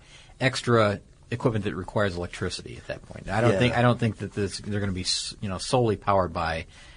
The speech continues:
Speaker 1: uh, solar
Speaker 2: No,
Speaker 1: at
Speaker 2: I
Speaker 1: this
Speaker 2: don't,
Speaker 1: point.
Speaker 2: I don't think they'll be at that, at
Speaker 1: Not
Speaker 2: this
Speaker 1: in the
Speaker 2: point
Speaker 1: near,
Speaker 2: either.
Speaker 1: not in the near future,
Speaker 2: Maybe
Speaker 1: I'll tell
Speaker 2: not
Speaker 1: you
Speaker 2: even
Speaker 1: that.
Speaker 2: by twenty twenty-five.
Speaker 1: I don't think so.
Speaker 2: So this, this stuff that we're seeing,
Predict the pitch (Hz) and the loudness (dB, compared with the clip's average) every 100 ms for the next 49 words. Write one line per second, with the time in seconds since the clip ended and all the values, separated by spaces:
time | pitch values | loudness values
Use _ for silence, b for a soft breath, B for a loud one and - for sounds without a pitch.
0 | B B B 104 85 82 - 107 90 80 | B B B -4 -2 -2 0 0 0 -4
1 | - - B B B 165 175 185 175 196 | -8 -20 B B B 2 8 8 8 8
2 | 240 - - 180 185 139 139 120 110 98 | 6 4 6 6 6 4 2 2 0 -2
3 | 101 98 90 95 - 117 170 127 131 120 | 0 0 0 -4 2 4 6 6 4 6
4 | 117 95 90 117 120 117 117 107 - 95 | 6 4 4 2 4 6 6 4 2 -2
5 | 131 151 180 170 156 151 147 123 113 - | 4 6 8 8 8 6 4 6 4 4
6 | 113 107 - 104 98 - 95 90 123 104 | 0 0 0 -2 -2 -2 -2 -2 -2 -4
7 | 92 95 85 - - - - 156 135 - | -4 -8 -8 -8 -4 2 6 6 4 0
8 | 135 165 156 - - - - 131 160 - | -2 0 2 -2 -8 -14 -10 -2 0 4
9 | 185 190 156 131 120 - 113 95 92 | 4 4 -2 0 0 0 0 -2 -2